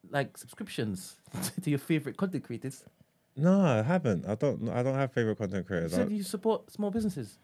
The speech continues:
Speaker 2: People that I know, not strangers.
Speaker 1: Oh, okay.
Speaker 2: If I don't know you, I don't, if I don't know you, if I don't speak to you or have a personal, actual real life relationship with you, I can have a conversation with you, no.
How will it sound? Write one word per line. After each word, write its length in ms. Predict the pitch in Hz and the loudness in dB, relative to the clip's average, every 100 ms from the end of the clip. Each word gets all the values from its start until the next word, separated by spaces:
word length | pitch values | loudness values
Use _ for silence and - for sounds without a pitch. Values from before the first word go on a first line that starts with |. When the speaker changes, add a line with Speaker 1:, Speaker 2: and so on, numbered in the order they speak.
| _ | _
Speaker 2:
People 180 | 156 156 | 4 6
that 80 | 139 | 6
I 100 | 151 | 4
know, 160 | 160 | 4
not 200 | 117 127 | 4 2
strangers. 480 | 120 135 120 107 113 - | 2 2 2 0 -4 -6
Speaker 1:
Oh, 200 | 139 131 | -4 -4
okay. 260 | 127 110 - - _ _ - | -6 -8 -10 -18 _ _ 0
Speaker 2:
If 100 | 123 | 6
I 40 | |
don't 140 | 123 | 6
know 100 | 113 | 6
you, 320 | 110 98 98 - | 6 4 2 -2
I 40 | 95 | -4
don't, 140 | 95 - | -4 -6
if 140 | 92 | -2
I 60 | 107 | 2
don't 140 | 104 | 4
know 100 | 101 | 4
you, 80 | 95 | 2
if 120 | 90 | 2
I 40 | 92 | 0
don't 160 | 92 | 0
speak 300 | 87 98 80 - | -2 -2 -2 -4
to 80 | |
you 80 | 85 | -2
or 40 | 85 | 0
have 140 | 82 | -2
a 100 | 80 | -2
personal, 480 | - 90 80 85 76 | -2 -2 -2 -2 -2
actual 260 | 87 82 82 | -4 -4 -2
real 240 | 78 85 | 0 2
life 180 | 85 80 | 2 0
relationship 320 | 82 80 82 | 0 0 0
with 120 | 76 82 | -2 0
you, 100 | 78 | 0
I 20 | |
can 100 | 85 | 2
have 120 | 80 | 0
a 20 | |
conversation 400 | 78 73 87 78 | 0 0 0 0
with 80 | 71 | -4
you, 60 | 73 | -2
no. 260 | 85 82 | -2 -4